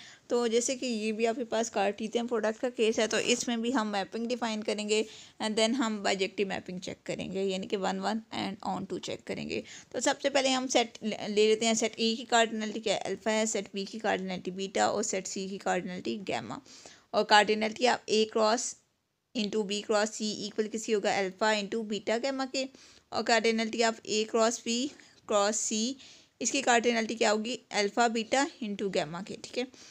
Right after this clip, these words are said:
इस तरह से आपके पास कार्डिनलिटी है। ये हम चीज़ें, ये आपके पास यहाँ पर किस तरह से यूज़ होगी, सबसे पहले हम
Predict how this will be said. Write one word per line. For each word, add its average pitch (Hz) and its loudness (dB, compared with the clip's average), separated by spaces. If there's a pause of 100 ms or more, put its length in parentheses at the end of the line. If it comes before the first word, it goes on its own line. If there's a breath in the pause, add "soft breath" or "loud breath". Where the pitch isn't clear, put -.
(280 loud breath)
इस 233 -2
तरह 226 2
से 226 0
आपके 190 -2
पास 190 -2
कार्डिनलिटी 202 -2
है। 240 2 (340 loud breath)
ये 254 2
हम 240 2
चीज़ें, 233 0
ये 214 2
आपके 220 0
पास 226 0
यहाँ 220 -2
पर 202 -6
किस 233 -8
तरह 247 0
से 247 -2
यूज़ 226 -2
होगी, 226 -2
सबसे 226 -2
पहले 220 0
हम 220 0